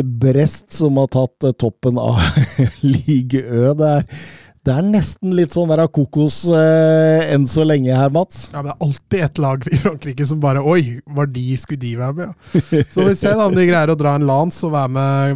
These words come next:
Speaker 2: være med nesten helt inn, eller når de eventuelt detter av. Jeg ser ikke helt hvordan de skal, eh, holde dette gående voldsomt lenge, men
Speaker 1: Nei. Og Aker Adams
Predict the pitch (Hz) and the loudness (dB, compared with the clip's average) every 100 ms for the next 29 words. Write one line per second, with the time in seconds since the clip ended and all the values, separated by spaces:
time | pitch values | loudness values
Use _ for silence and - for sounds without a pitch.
0 | 139 123 127 131 - - 123 120 139 131 | 0 -2 -2 -4 -4 -4 -2 -2 -2 -2
1 | 147 131 135 131 131 117 120 127 123 123 | -2 0 0 0 0 -2 -2 -4 -4 -4
2 | 131 117 131 120 - - - 143 - 135 | -4 -6 -4 -6 -6 -10 -8 -4 -4 -6
3 | 120 - 131 127 143 95 76 - - - | -8 -10 -12 -10 -12 -10 -12 -14 -12 -10
4 | - - - 156 151 143 - - - - | -10 -12 -12 -8 -6 -6 -8 -12 -12 -14
5 | - - - - - - - - - - | -14 -14 -14 -14 -16 -18 -20 -20 -20 -20
6 | _ _ _ - 113 - - _ _ _ | _ _ _ -10 -10 -10 -18 _ _ _
7 | _ - 147 139 - 143 127 127 131 | _ -2 0 0 2 2 2 2 0